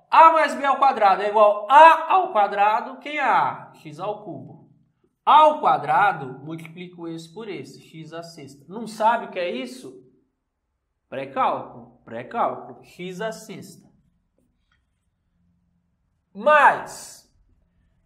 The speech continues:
duas vezes o primeiro, que é o A, que é o x ao cubo,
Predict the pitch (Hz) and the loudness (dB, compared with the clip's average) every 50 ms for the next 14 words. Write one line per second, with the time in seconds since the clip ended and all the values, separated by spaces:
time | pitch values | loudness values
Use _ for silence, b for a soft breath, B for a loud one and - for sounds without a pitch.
0 | _ - 175 262 302 320 311 311 294 262 226 - 214 240 254 254 240 214 175 156 | _ -14 -10 -8 -2 2 2 2 2 0 -2 -8 -10 -10 -6 -6 -6 -6 -6 -8
1 | 147 156 202 247 247 - 285 285 285 277 285 277 294 294 285 277 226 190 160 127 | -10 -10 -10 -10 -10 -10 -10 -10 -8 -8 -2 2 2 4 4 2 0 -2 -4 -6
2 | - - - - - - 196 202 233 233 233 226 214 185 165 - 160 147 143 143 | -10 -14 -16 -18 -18 -10 -6 -4 -2 2 6 6 6 6 4 0 -4 -10 -12 -12
3 | 143 165 180 175 214 226 226 - - - 196 190 165 - - - - - b | -14 -16 -10 -4 -2 -2 -2 -2 -6 -12 -12 -12 -12 -12 -14 -18 -20 -20 b